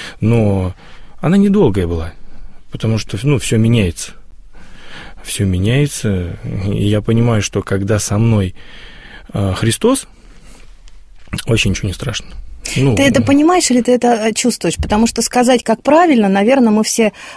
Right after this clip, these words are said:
Speaker 2: прочитав уже энное количество святых отцов, наверное, мы все можем сказать, как правильно, как это сделать, как это прожить, как это принять.
Speaker 1: Опыт. Только через свой личный опыт.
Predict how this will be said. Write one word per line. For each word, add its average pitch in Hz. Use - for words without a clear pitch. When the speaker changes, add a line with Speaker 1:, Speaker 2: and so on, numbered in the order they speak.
Speaker 2:
прочитав 202
уже 185
энное 180
количество 190
святых 180
отцов, 277
наверное, 208
мы 190
все -
можем 190
сказать, 190
как -
правильно, 160
как 185
это 277
сделать, 185
как 196
это 185
прожить, 208
как 180
это 185
принять. 202
Speaker 1:
Опыт. -
Только 117
через 110
свой 117
личный 110
опыт. -